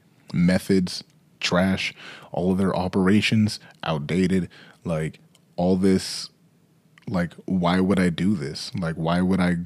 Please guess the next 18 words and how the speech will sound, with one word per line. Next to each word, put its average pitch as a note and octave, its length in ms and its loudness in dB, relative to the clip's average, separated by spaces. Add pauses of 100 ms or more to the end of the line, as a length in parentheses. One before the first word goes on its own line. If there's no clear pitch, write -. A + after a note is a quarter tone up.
come F2+ 240 2
here E2 260 -2
if D#2+ 180 -4
this - 200 -4
is F2 140 -6
what E3+ 120 -4
I'm E2 100 -2
going D#2 180 -4
to C#2+ 80 -6
get?" - 240 -4 (320)
And E2 140 -6
so E2 440 -2 (720)
I F2+ 120 -2
want F2+ 320 0
to F#2+ 120 -2
reiterate E2 680 -2 (180)
the D#2+ 180 0
importance - 720 -4